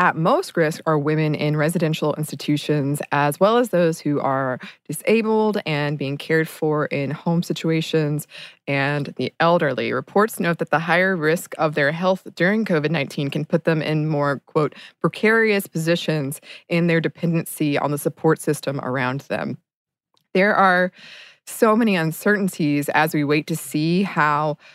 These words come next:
things are affected, and in turn, whether life may <laughs> ever get back to normal. But the reality is, for some, this is a prison and a very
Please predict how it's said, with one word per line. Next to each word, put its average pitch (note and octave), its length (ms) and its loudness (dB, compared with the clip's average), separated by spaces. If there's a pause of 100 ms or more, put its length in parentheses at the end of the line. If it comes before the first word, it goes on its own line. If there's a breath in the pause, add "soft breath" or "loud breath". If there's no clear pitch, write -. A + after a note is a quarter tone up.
(240 soft breath)
things D#3 640 -2 (140)
are C#3 480 2
affected, - 580 -2
and C#3 240 -2
in C3+ 120 -2
turn, C4+ 400 2
whether E3 500 2
life D3+ 340 0 (240)
may F3 360 2
<laughs> - 40 -10
ever E3 340 4
get E3+ 180 2
back C#3+ 180 2
to - 80 -8
normal. D#3 240 0
But C#3 240 2 (380 loud breath)
the D#3 60 0
reality G3+ 360 4
is, F#3 160 0
for E3 200 2
some, D#3+ 640 0 (160)
this E3+ 240 0
is E3+ 140 2
a - 60 -6
prison D#3 480 0
and A#2 120 -4
a C3 100 -4
very D#3 560 2